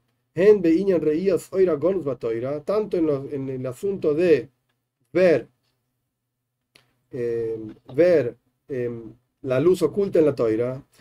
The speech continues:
ven le inyan sheish con Hashem besoijo, y también que Hashem reside en tu interior, como llegás,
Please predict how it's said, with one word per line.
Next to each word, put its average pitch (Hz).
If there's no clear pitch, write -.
ven 185
le 185
inyan 196
sheish 175
con 160
Hashem 156
besoijo, 202
y 160
también 175
que 202
Hashem 208
reside 185
en 170
tu 156
interior, 127
como 135
llegás, 175